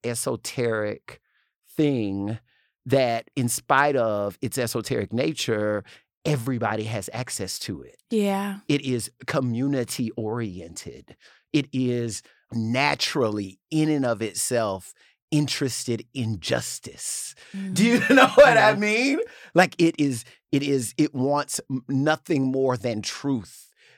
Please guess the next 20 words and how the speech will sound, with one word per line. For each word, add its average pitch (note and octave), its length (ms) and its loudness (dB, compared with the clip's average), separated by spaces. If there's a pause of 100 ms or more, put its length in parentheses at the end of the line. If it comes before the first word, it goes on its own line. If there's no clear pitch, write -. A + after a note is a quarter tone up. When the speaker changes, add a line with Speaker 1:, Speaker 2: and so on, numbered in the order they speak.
Speaker 1:
Do A#2+ 100 -2
you D#3 100 4
know D3+ 100 2
what D3 120 2
I'm D3 80 -4
saying? C#3 300 0
So D3+ 120 4
I D#3+ 160 2
love E3 260 4
it. C#3+ 80 2
And C3+ 120 -2
so D3 320 4 (160)
when C3+ 160 2
I'm F3 180 2
in C#3+ 220 2
that A#2 180 0
world, B2+ 800 2 (600)
I D#3 160 4
can B2 480 0
make, C3 540 -2